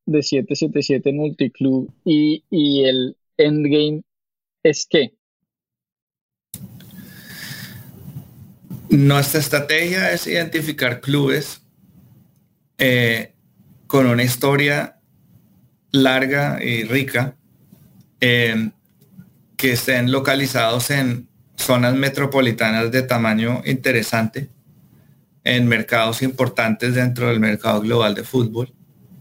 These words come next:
Speaker 2: eh, que logremos administrar en una forma integrada, integrada profundamente.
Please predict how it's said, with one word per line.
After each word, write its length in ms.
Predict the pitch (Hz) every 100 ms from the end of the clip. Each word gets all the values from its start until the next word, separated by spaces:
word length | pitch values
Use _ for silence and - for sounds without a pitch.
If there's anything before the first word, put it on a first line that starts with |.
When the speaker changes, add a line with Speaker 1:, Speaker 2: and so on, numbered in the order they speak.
| _ _ _ _ _ _ _ _ -
Speaker 2:
eh, 600 | 123 120 117 113 110 - _ _ _ _ _ - _ -
que 160 | 143
logremos 840 | 135 127 123 123 127 139 139 - _ _ -
administrar 680 | 139 147 143 131 - 123 120
en 100 | 131
una 180 | 135
forma 680 | 135 - 139 135 139 139 - _ _ _ -
integrada, 800 | 139 123 113 110 117 104 98 _ _ _ _ - _ -
integrada 560 | 120 117 113 113 113
profundamente. 840 | 117 127 120 113 113 117 110 -